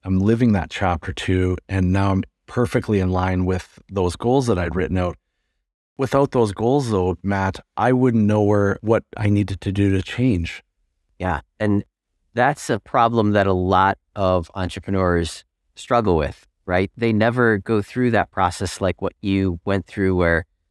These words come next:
Speaker 2: you know, "This is where I am today and, you know, these are my goals. This is what I want to accomplish." So I love the, I love the process that you went through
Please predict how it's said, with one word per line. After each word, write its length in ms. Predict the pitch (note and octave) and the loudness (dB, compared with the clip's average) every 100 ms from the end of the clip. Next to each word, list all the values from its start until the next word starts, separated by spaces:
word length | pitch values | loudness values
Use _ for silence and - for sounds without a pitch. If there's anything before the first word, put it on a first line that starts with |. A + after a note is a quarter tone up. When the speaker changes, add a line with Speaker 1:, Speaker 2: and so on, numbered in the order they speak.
| _ | _
Speaker 2:
you 120 | - E2+ | -4 -2
know, 60 | |
"This 240 | F2 A2+ A2 | 0 -2 -2
is 80 | |
where 180 | G#2 F2+ | 2 2
I 100 | F2+ | 4
am 240 | F#2 F2+ F2 | 2 0 -2
today 540 | F#2 G#2 G#2 F2+ F2 | -2 0 2 2 2
and, 280 | E2+ E2+ E2+ | 2 0 -2
you 100 | G2 | -4
know, 40 | F2 | -2
these 220 | G2+ A2 | 0 0
are 60 | F#2 | 2
my 120 | F2 | 2
goals. 340 | G2 G#2 E2+ | 4 2 0
This 180 | F#2+ - | -6 -8
is 120 | G#2+ | -4
what 140 | G2+ F2+ | 0 0
I 60 | |
want 260 | F2+ F2+ - | 2 0 -2
to 420 | - F#2 E2+ E2 - | -4 -2 0 -2 -8
accomplish." 560 | - - B2+ - D#2 | -8 -4 -4 -4 -6
So 120 | - F2 | 0 2
I 40 | |
love 340 | G2 A#2+ B2 A2+ | 4 2 0 -2
the, 280 | G2 F2+ - _ _ _ | 0 0 -4 _ _ _
I 80 | - | -4
love 260 | A2 D#3 G#3+ | 0 0 0
the 80 | F#3 | -6
process 580 | - C3+ B2+ - E2+ | -2 -2 0 -4 -4
that 200 | - F#2+ | -6 -6
you 140 | G2+ F#2+ | -2 2
went 260 | F#2+ F2+ | 2 0
through 480 | - - F#2 E2+ D#2+ | -4 -2 2 2 0